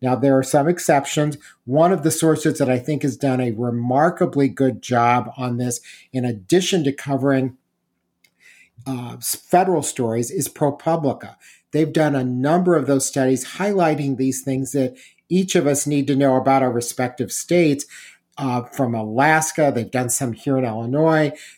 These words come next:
They've done some really across the country. And I think we need to look for more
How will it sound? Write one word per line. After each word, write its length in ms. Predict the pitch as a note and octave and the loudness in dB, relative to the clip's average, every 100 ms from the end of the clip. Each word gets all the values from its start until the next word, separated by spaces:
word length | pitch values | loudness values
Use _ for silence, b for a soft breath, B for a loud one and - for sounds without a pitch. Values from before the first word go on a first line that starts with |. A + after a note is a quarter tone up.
| _ | _
They've 180 | D3 | -2
done 220 | A#2 D#3 D3+ | 2 0 2
some 420 | D#3+ C#3 C3 A#2+ | 2 2 0 -2
really 360 | D3+ G#3 E3+ | 2 4 4
across 460 | C3+ - D3+ C3+ - | 2 0 0 0 0
the 100 | C3 | -6
country. 540 | - F3 F3 C#3+ B2+ B B B | -4 -4 -2 0 -2 B B B
And 100 | D3 | -2
I 40 | |
think 260 | C#3+ G3 F#3+ | 0 0 2
we 120 | F3 | 0
need 240 | D3+ D3+ C#3 | 2 0 2
to 80 | |
look 440 | C3 A#2+ C#3 F#3 - | 0 0 0 0 -4
for 220 | - D3+ | -4 -2
more 540 | C3 C3+ D3 D3 C#3+ | 2 2 2 2 0